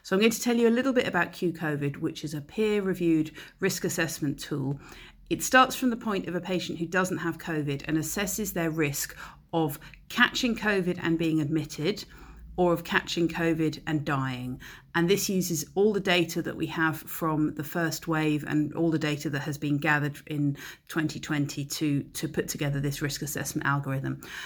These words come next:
So Q covid has been applied remotely to the whole adult population, and, um, the aim is to pick up the group of the population who are in the top two percent of the population for risk of dying from covid.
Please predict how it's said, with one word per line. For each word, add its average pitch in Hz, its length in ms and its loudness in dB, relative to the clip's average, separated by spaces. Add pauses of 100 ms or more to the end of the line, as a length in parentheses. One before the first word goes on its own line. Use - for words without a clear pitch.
(160)
So 214 220 6
Q 247 240 2
covid 254 340 4
has 226 140 2
been 202 180 0
applied 185 560 0
remotely 185 640 2
to 196 160 -6
the 175 80 -2
whole 214 320 0
adult 175 400 2
population, 156 840 -2 (460)
and, 165 340 8 (160)
um, 165 360 0 (380)
the 165 180 2
aim 208 260 4
is 170 220 0
to - 100 -10
pick 190 300 -4
up - 180 -2
the 160 380 2 (360)
group 226 240 2
of 208 40 0
the 208 80 2
population 165 600 0
who 165 160 4
are 156 80 2
in 170 140 2
the 165 80 4
top - 400 -2
two 233 340 -2
percent 180 600 0 (400)
of 165 120 0
the 170 80 0
population 160 640 2
for 160 160 -2
risk 170 460 0
of 170 120 -2
dying 165 280 4
from 156 180 0
covid. 143 480 0